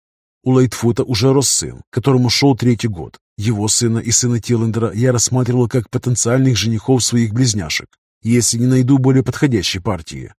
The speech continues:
Гу снова беременна. Видно, американец времени просто так не терял. Сын Гу от первого брака Канг по-прежнему занимался верблюдами, периодически навещая мать и отчима.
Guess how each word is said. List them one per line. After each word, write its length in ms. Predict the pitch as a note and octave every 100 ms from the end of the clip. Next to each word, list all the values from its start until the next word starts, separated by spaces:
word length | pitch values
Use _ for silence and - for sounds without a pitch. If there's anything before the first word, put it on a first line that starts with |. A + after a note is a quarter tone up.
| _ _
Гу 280 | A2 B2+ G2
снова 320 | - C#3+ C3+
беременна. 500 | B2 G#2 D#2+ C2+ A1+ _ _ -
Видно, 360 | G#2+ G#2+ A2+ -
американец 640 | B2+ A2+ A2+ G#2+ A2+ -
времени 300 | A#2+ A#2 A#2
просто 360 | - A#2 -
так 220 | - A#2 A#2+
не 100 | A2+
терял. 340 | C3+ G2+ G2 - _ _
Сын 340 | - - C3+ G#2+
Гу 240 | G2 A2
от 120 | - -
первого 300 | B2 A2+ A2
брака 340 | A#2+ A2+ A2
Канг 360 | - A2+ A#2 - -
по-прежнему 500 | C3 B2+ C#3+ A#2+ A#2+
занимался 440 | G#2 A#2 B2 A2
верблюдами, 600 | A#2 G#2+ F2 D2 C2 G#1 _ _ _
периодически 560 | C3 B2+ B2 B2+ - C3
навещая 540 | C#3 D3+ - A2+ F#2
мать 260 | G#2+ A2+ B2+
и 40 |
отчима. 500 | A2+ F#2+ - C2+